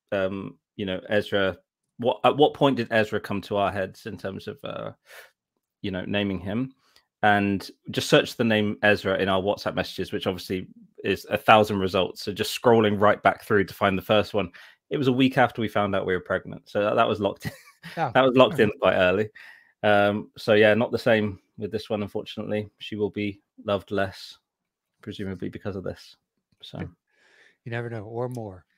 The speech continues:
Speaker 2: The moment that the inspiration hits you, and then you'll have that memory forever. Who
Speaker 1: Oh,
Speaker 2: knows?
Speaker 1: yeah. Yeah, yeah, maybe, maybe what that'll happen. But yeah, any suggestions, drop 'em in the comments. Constantine,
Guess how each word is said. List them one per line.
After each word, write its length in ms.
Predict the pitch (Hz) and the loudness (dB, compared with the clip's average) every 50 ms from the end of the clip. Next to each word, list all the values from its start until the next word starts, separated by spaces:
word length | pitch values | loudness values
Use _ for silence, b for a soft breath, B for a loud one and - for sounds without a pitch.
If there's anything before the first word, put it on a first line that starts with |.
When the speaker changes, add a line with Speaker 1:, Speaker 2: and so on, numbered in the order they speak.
| _ _ _ _ _ _ _ _ _ _ _ _ | _ _ _ _ _ _ _ _ _ _ _ _
Speaker 2:
The 80 | - 113 | -10 -6
moment 380 | 113 123 123 127 123 127 131 120 | -4 -4 -4 -4 -4 -4 -4 -4
that 180 | 127 127 104 | -4 -4 -2
the 140 | 139 139 139 | -2 -2 -2
inspiration 520 | 139 139 - - 139 135 131 123 - - | -2 -6 -8 -8 -4 -4 -4 -4 -6 -6
hits 240 | 120 135 131 - - | -8 -8 -8 -6 -8
you, 120 | 143 135 135 | -6 -6 -4
and 100 | 131 127 | -6 -6
then 80 | 127 | -6
you'll 120 | 127 123 117 | -6 -4 -2
have 180 | 127 139 127 | -2 -2 -2
that 160 | 123 135 131 | -4 -6 -6
memory 420 | 123 127 131 139 135 139 143 143 147 | -6 -8 -8 -6 -6 -6 -4 -4 -6
forever. 520 | 135 - - 170 180 160 110 98 95 - - | -8 -10 -10 -8 -8 -8 -10 -12 -16 -10 -4
Who 100 | - 135 | -2 2
Speaker 1:
Oh, 120 | 135 113 | 4 4
Speaker 2:
knows? 80 | 110 107 | 4 6
Speaker 1:
yeah. 140 | 101 98 95 95 - _ _ - | 4 2 2 0 -2 _ _ 6
Yeah, 240 | 131 147 147 147 143 | 10 12 12 12 12
yeah, 180 | 139 139 131 | 12 12 10
maybe, 320 | 120 123 113 110 104 104 95 | 10 10 6 4 4 2 -4
maybe 380 | 98 107 104 101 92 - 98 | -2 0 0 0 0 -2 -6
what 140 | 95 95 - | -10 -6 -4
that'll 180 | - 92 - 92 | -4 -2 -2 -4
happen. 320 | 95 90 - - 104 95 | -6 -8 -10 -10 -10 -8
But 160 | 87 - 107 | -4 -2 4
yeah, 240 | 110 107 101 92 - - - | 8 8 8 8 6 2 6
any 160 | 123 127 135 | 6 8 6
suggestions, 640 | 127 131 131 113 131 117 - - - 113 104 95 - | 6 4 2 2 0 0 0 0 -4 -2 -2 -4 -4
drop 240 | - - 113 - - - | 0 0 0 0 0 -4
'em 80 | 110 107 | -4 -2
in 120 | 101 98 98 | -2 0 0
the 200 | 101 95 95 - - | -2 -2 -4 -6 -4
comments. 480 | - - 104 98 90 85 - - - - | 0 2 2 2 0 -4 -6 -10 -18 -12
Constantine, 720 | - - 117 113 - - 110 101 - - 107 101 98 - | -6 -4 -4 -4 -4 -4 -6 -6 -4 -4 -4 -4 -4 -6